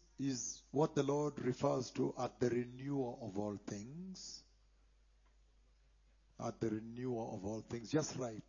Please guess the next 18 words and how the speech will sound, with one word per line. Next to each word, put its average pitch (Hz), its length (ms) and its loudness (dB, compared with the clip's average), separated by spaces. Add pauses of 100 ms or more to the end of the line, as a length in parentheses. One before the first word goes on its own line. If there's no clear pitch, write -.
now, 98 200 -10
because 98 240 -4
we 107 100 0
are 101 60 -4
simply 117 300 -6
checking 107 340 -10
out. 107 240 -8 (2000)
That 175 260 10
is 156 320 -2 (420)
where 156 360 8 (120)
all 214 840 6
the 175 120 6
laws 143 840 -4 (560)
and 117 160 -10
all 202 680 2
the 175 160 -2
prophets - 720 -8
have 135 160 0